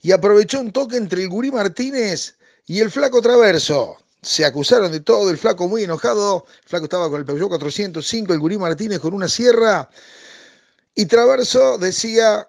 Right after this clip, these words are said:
lo mismo que dijo Giannini ayer, ¿no? Parece que, que habría sido la misma carrera, ¿sí?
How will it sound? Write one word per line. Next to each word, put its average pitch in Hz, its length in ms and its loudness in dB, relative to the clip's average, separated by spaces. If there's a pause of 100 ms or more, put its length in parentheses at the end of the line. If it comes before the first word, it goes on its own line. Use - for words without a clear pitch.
(120)
lo 151 160 -6
mismo 180 240 -10
que 156 100 -8
dijo 165 180 -8
Giannini 156 400 -10
ayer, 151 300 -2
¿no? 151 240 -6
Parece 151 420 -6
que, 131 480 -10
que 156 100 -2
habría 160 200 0
sido 180 300 -2
la 160 100 0
misma 180 320 -4
carrera, 147 680 -2 (120)
¿sí? 180 400 -6